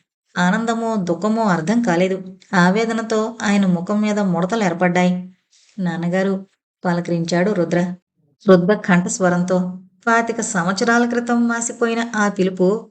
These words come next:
ఆ రుద్రుడి గుండెల్లో నిద్రపోతున్న పుత్ర వాత్సల్యాన్ని తట్టి లేపింది. రుద్ర కన్నీళ్లతో ఆ ముఖంలోకి చూస్తూ చెయ్యెత్తి ఆ ఫంక్షన్ వైపు చూపిస్తూ, "నాన్నగారు, జన్మ మారినంత మాత్రాన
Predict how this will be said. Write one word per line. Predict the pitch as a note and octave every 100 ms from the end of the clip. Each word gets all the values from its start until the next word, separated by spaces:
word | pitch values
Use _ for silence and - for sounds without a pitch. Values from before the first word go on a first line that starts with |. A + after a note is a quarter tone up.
| A3+
ఆ | G3+ F#3+
రుద్రుడి | F3+ F3 A3
గుండెల్లో | A#3 A3 A3 A3+ A3+
నిద్రపోతున్న | A3 F#3+ G3+ A3 A3+ A3+ A3
పుత్ర | A3 - E3+ G3+
వాత్సల్యాన్ని | F#3 D#3+ F#3 A3 G#3+ G#3+ G#3+
తట్టి | G#3+ E3 A3+
లేపింది. | A3 F3 F3 F3+ F3+ - _ _ _ _ _ _ _ -
రుద్ర | F#3+ F#3+ A3
కన్నీళ్లతో | A#3+ A#3 F3+ F#3+ A3+ A3+ A#3 A3 A3+ G#3
ఆ | G3+
ముఖంలోకి | F#3 E3+ F3+ G#3+ A3+ A3+
చూస్తూ | A3+ A3+ G#3+ G#3 G3+ -
చెయ్యెత్తి | F3 F#3+ G3+ F3 F#3+ A#3+ -
ఆ | G3+ G3+ -
ఫంక్షన్ | E3+ F3+ G#3+
వైపు | A3 A3+
చూపిస్తూ, | A3+ A3 G#3+ A#3 - G#3+ G#3+ - - _ _ -
"నాన్నగారు, | F#3 F3 F3 F3 F#3 F#3 F#3 - _ G#3
జన్మ | G3+ G3+ G3+
మారినంత | G3 F#3+ F#3 F#3 F3+
మాత్రాన | E3+ E3+ F3 G3+ F3+ F#3+